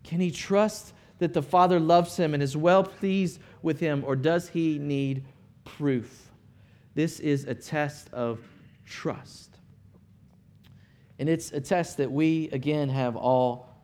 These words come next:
failed. From the beginning, we've failed to trust God. Adam and Eve in the garden failed to trust God to give them wisdom and knowledge. And so they took it for themselves and ate from the forbidden fruit.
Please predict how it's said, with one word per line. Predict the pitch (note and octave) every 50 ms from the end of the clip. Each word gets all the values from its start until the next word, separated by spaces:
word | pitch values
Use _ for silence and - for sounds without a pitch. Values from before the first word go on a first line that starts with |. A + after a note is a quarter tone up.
| - - - -
failed. | B2+ A#2+ B2 A#2+ G#2 F#2 - - - - - _ _ - - - - - - - - - - - - - -
From | - - E3+
the | E3+ E3
beginning, | F3 D#3 D3+ G3+ G#3+ A3+ A3 G3+ F3+
we've | D#3+ E3+ F3+ - - - - -
failed | - - - F3+ F3+ G3 G3+ F3+ F#3+
to | F3+ D3
trust | - - E3 E3 E3 - -
God. | F3 D#3+ E3+ F3 D#3+ D3
Adam | D3 D#3 F#3 F#3 F3+ E3+ - - - - -
and | - E3+ D#3
Eve | E3 D#3 F3 F3+ F#3 F#3+ F#3 F3+ D#3+ - - - - -
in | - E3+ E3+
the | E3+ D3+
garden | C#3+ E3 E3 F3 F3+ F3 D3+ C#3+ C3+ - F#3 -
failed | - - G3+ G3 G#3 G#3+ G3+ F3+
to | - F3+
trust | D#3 - - G#3+ G#3 G3+ G3 - D3+ C#3
God | F3 F#3+ G3 G3+ G#3 G3+ E3+ -
to | F3+ E3
give | D3 G3 G3+ E3+
them | F#3 F3+ E3+ D#3+
wisdom | E3+ F#3+ G3+ F3+ D#3+ F3 E3 D#3+
and | D3+ D3+
knowledge. | D#3 D#3+ F3 F3+ F3 D#3+ C3+ A2+ A2 - - - - - - - - - - _ - - - -
And | D#3+ D3+
so | - G3
they | F3 F3
took | E3 - - B3+ B3+ B3+
it | A#3 - -
for | F#3+ F3+
themselves | E3 D#3 C#3+ D3 - F3+ D#3+ D3+ D3 C#3 C3
and | C#3+ D3 - -
ate | E3 F#3+ G3+ F#3 D3+ - - - - - - - - - - - _ _ _
from | - - E3+ D#3
the | D3 C3+
forbidden | - D3+ D3 D#3+ F3 D#3+ D3+ C3
fruit. | - - E3 D#3+ D3 C#3+